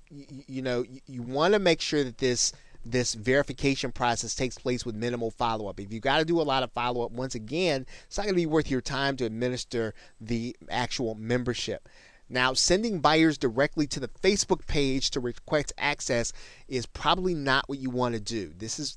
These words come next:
this can lead to other people finding the group, especially if you have a closed group, and then applying and then not necessarily have pay. And then you're gonna have to administer whether or not they're part of the group. And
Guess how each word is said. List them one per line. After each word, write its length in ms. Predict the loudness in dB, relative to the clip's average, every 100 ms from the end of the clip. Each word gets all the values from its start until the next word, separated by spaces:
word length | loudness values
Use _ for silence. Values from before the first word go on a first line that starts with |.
| -4
this 200 | -2 -2
can 420 | -2 0 0 0
lead 260 | -2 -4 -4
to 200 | -6 -2
other 180 | -2 -2
people 320 | -6 -6 -8
finding 520 | -10 -8 -4 -2 0
the 80 | -2
group, 400 | -2 -4 -6 -10 -18 -14
especially 320 | -2 -2 0 0
if 80 |
you 80 | 2
have 160 | 2 0
a 40 |
closed 400 | -2 2 2 2
group, 280 | -2 -4 -4 -10 -4
and 120 | 4
then 100 | 6
applying 640 | 4 -2 -2 2 4 4 2
and 100 | 0
then 60 |
not 200 | -2 -2
necessarily 560 | -2 -2 -2 0 0 0
have 220 | -2 -6
pay. 360 | -4 -2 -2 -6 -12 -16 -10
And 120 | -2
then 160 | 0 0
you're 100 | 2
gonna 160 | 4
have 240 | 4 2 0
to 100 | -4
administer 640 | -4 -2 -4 -4 -2 -2
whether 260 | 0 0 -2
or 60 |
not 220 | 0 -2 -2
they're 120 | -6
part 240 | -6 -8
of 100 | -8
the 60 | -10
group. 520 | -4 2 4 4 2
And 180 | -4